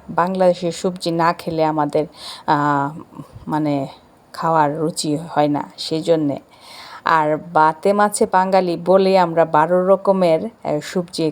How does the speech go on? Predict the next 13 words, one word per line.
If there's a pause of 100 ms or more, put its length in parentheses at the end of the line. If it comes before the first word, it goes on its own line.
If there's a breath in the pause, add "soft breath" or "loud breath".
খেতে
আমরা
ভালোবাসি, (500 loud breath)
শুটকি
মাছ
থেকে
ধরে
সব (120)
কিছুই (300 soft breath)
পছন্দ
করি। (160)
যাই
হোক,